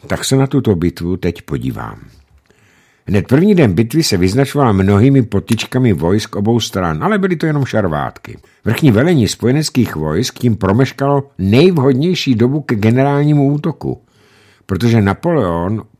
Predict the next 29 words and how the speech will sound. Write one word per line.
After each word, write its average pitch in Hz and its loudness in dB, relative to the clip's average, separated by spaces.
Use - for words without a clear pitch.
potom 131 0
urychleně 175 0
stáhl 123 0
silné 120 -2
posily. 73 -6
Před 107 0
jejich 135 2
příchodem 160 -2
měli 151 2
Francouzi 131 0
ve 113 4
městě 143 -2
jenom 151 2
třicet 131 -4
tisíc 147 -4
mužů, 113 -2
tedy 92 0
v 80 -2
Drážďanech, 82 -4
což 107 0
dávalo 120 4
předpoklad 120 -2
vítězné 127 2
bitvě. 98 -4
Ovšem, 170 -2
to 107 0
by 95 2
nesměl 101 -2
Schwarzenberg, 82 -2